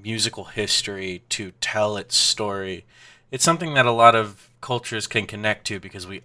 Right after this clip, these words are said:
all have that. I mean, sure, maybe not so much when it comes to, like, the United States, since it's, like, a young country and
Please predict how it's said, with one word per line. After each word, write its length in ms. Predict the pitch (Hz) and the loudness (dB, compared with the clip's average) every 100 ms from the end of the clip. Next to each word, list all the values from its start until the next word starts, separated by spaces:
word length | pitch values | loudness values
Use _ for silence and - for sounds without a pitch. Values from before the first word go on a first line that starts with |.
| - | -6
all 500 | 98 98 95 85 80 | -2 0 0 -4 -8
have 320 | - 92 82 | 2 2 2
that. 260 | 82 76 - - - - | -6 -6 -6 -14 -20 2
I 80 | 135 | 6
mean, 160 | 143 147 | 8 8
sure, 400 | - 170 160 147 - | 10 10 10 8 -2
maybe 520 | 131 131 143 143 139 | -14 -2 2 2 2
not 240 | 135 127 | 6 6
so 160 | - 127 | 6 0
much 360 | 117 117 - 117 | 2 0 0 -4
when 120 | 110 | -4
it 80 | - | -2
comes 240 | 113 107 | -2 0
to, 40 | 107 | -2
like, 100 | 101 | -4
the 80 | |
United 320 | 101 101 98 92 | -4 -2 0 0
States, 340 | - 110 - | 4 4 2
since 200 | 101 90 | -6 -8
it's, 180 | 90 - | -8 -8
like, 140 | 90 | -4
a 40 | 90 | -4
young 220 | 95 95 | -4 -4
country 360 | - 92 - 87 | -4 -4 0 0
and 200 | 85 | 0